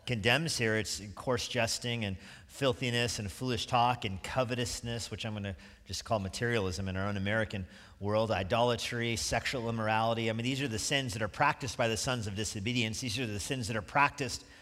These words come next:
in the Ephesian world, the Roman world, and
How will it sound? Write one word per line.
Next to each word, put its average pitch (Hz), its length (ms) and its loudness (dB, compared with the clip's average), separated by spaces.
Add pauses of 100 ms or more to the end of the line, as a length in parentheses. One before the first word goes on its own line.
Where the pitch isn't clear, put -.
(260)
in 117 200 0
the 110 120 0
Ephesian 117 480 -2 (220)
world, 127 380 4
the 113 100 0
Roman 127 400 2
world, 117 340 2
and 110 200 -2